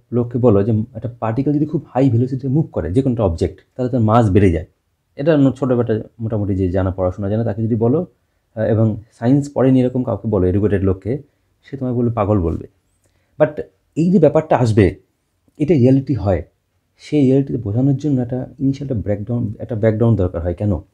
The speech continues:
এবং সেই যে মানুষ, স্বাভাবিক মানুষ যে মেনে নিতে পারেনি, প্রথমে যে এই যে নতুনগুলো ফেনোমেনা আসবে,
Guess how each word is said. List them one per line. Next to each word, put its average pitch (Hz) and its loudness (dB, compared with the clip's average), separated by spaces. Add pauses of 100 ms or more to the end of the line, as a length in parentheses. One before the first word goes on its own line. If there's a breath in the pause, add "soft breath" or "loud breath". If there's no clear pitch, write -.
(880)
এবং 143 4
সেই 170 0
যে 180 4
মানুষ, 135 2 (140)
স্বাভাবিক 139 -2
মানুষ 139 -2
যে 143 2
মেনে 123 6
নিতে 143 2
পারেনি, 104 0
প্রথমে 131 -4
যে 135 0
এই 127 0
যে 131 0
নতুনগুলো 131 -2
ফেনোমেনা 120 0
আসবে, 98 2